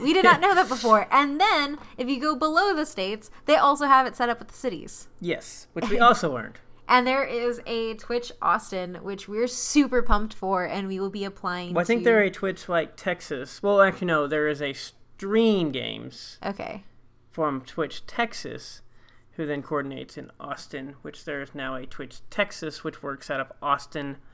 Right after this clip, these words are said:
Speaker 2: San Antonio, Dallas, and
Speaker 1: Yeah.
Speaker 2: Houston.
Speaker 1: And they're powered by Twitch versus being Twitch, right?
Speaker 2: Yes. So
Speaker 1: Okay.
Speaker 2: eventually what happened was a bunch of streamers, they all,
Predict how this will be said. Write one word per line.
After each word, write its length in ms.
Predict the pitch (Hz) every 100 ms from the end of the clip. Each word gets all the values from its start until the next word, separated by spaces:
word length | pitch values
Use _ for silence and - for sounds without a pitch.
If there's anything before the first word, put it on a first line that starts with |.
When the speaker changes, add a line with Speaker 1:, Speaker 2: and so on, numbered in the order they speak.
| - - -
Speaker 2:
San 260 | - 151
Antonio, 500 | 139 139 135 131 123
Dallas, 480 | 123 131 120 123 -
and 140 | -
Speaker 1:
Yeah. 60 | - -
Speaker 2:
Houston. 420 | 170 - 110 - -
Speaker 1:
And 160 | - 196
they're 100 | 190
powered 560 | - - 254 247 214 196
by 160 | 202
Twitch 360 | 196 - 185 -
versus 460 | - 175 175 170 165
being 440 | - 160 165 165 - -
Twitch, 440 | - - 175 - -
right? 300 | 170 170 - -
Speaker 2:
Yes. 560 | 170 170 156 - - -
So 160 | - 180
Speaker 1:
Okay. 60 |
Speaker 2:
eventually 420 | 156 185 185 190 185
what 160 | 180
happened 400 | 151 156 165 156
was 240 | 147 147 147
a 20 |
bunch 300 | 170 170 170
of 60 |
streamers, 640 | - 175 160 151 151 147 -
they 200 | - 147
all, 460 | 143 143 151 151